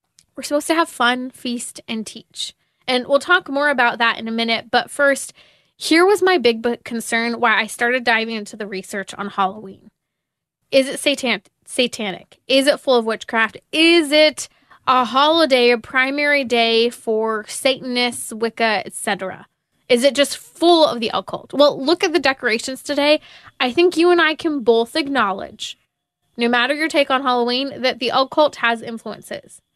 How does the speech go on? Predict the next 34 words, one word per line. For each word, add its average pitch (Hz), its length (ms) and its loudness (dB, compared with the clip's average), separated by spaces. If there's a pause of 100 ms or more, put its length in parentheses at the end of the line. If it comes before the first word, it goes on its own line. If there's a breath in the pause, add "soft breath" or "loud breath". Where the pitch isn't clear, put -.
(460)
has 262 180 2
a 262 40 2
great 269 240 2
influence, - 480 -12
from 214 480 0
tarot 349 240 4
cards 285 640 2
to 233 260 0
the 214 80 -10
decoration 208 640 -2
with - 220 -6
witches 269 680 4 (300 loud breath)
to 240 140 -4
some 226 140 0
of 214 60 -4
the 214 60 -6
movie 302 400 4
content. 294 640 0 (140)
I'm 302 180 2
all 277 280 2
about 254 420 2
some 247 200 -6
good 240 280 2
spooky 226 400 -12
content, 254 600 0 (380 soft breath)
but 277 160 4
a 285 80 6
lot 277 240 6
of 311 100 0
what 302 140 4
we 285 140 -2
see 277 640 -2 (520)
is, 233 380 -2
does, 254 360 2